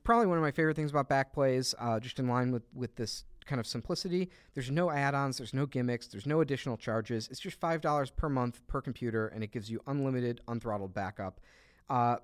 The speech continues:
Backblaze, in addition, they're running a free trial for listeners of the Top Scallops podcast, which is available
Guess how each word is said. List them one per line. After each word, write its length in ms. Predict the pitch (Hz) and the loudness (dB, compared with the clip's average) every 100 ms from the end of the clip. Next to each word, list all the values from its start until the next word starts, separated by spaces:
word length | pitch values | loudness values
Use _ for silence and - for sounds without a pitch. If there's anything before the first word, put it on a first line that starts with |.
| - | 0
Backblaze, 420 | 170 180 160 135 | 0 4 2 2
in 80 | 131 | -2
addition, 340 | 139 151 156 | -2 -2 0
they're 120 | 139 | 2
running 260 | 127 123 117 | 2 0 -2
a 60 | - | -8
free 300 | - 151 165 | -6 -4 -2
trial 400 | 165 123 104 98 | 0 2 0 -2
for 180 | 120 | -2
listeners 400 | 117 123 123 113 | 0 0 0 0
of 140 | - 101 | -2 -10
the 80 | - | -6
Top 260 | - 131 | -2 -4
Scallops 380 | - 123 110 - | -2 -2 -4 -4
podcast, 520 | - 104 - 104 104 - | -4 -4 -4 -4 -6 -6
which 220 | 123 120 | -8 -4
is 100 | 147 | -4
available 640 | 147 151 151 147 147 139 | 2 4 4 4 4 2